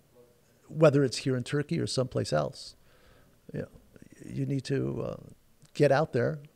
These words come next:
explore the world. And when you find a place that you like, grab a hold of it.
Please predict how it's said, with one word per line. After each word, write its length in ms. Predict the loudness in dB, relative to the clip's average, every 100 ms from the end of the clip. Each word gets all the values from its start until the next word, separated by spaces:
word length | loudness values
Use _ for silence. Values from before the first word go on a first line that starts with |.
| -12
explore 460 | -10 -6 2 4
the 100 | 4
world. 380 | 2 2 2 -2 -16 -20 -20 _ 0
And 220 | 2 2
when 100 | 0
you 80 | 0
find 240 | 0 0
a 60 | 0
place 280 | 2 0 2
that 140 | -4
you 80 | -2
like, 360 | -2 -2 -6 -16 -20 -20 _ _ _ _ _ _ _ _ _ _ _ _ _ _ _ _ -6
grab 220 | 0 0
a 40 | 0
hold 180 | -4
of 80 | -4
it. 120 | -8